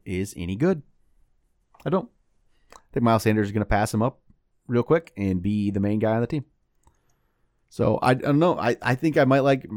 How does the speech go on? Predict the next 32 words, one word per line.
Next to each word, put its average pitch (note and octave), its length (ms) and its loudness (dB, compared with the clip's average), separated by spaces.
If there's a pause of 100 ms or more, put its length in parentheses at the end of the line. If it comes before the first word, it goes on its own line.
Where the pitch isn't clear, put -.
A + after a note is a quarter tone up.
I G#2+ 100 -4
might E3+ 240 -4 (200)
like E3+ 220 -2
Miles D#3+ 200 -4
Sanders D#3 240 -2
better D3+ 240 0
than D3 120 0
I D3 80 0
like, D3+ 280 -2
uh, D#3 140 -2
Josh D3 240 -2
Jacobs, C#3 340 0
like G#2+ 140 -2
I G#2 40 2
was G#2 100 0
saying. G2+ 280 -4
So G2+ 240 -6 (440)
Miles A#2+ 220 0
Sanders, C#3 280 2
I - 20 -2
think, A2+ 160 -2
is - 40 -20
gonna G#2+ 160 0
end A2+ 180 0
up A2 120 0
being, G#2 480 -2
um, G2+ 240 -2
majority G#2+ 340 2
of G#2 40 0
the G#2+ 60 -2
workload G#2+ 340 0
here. F#2+ 160 -2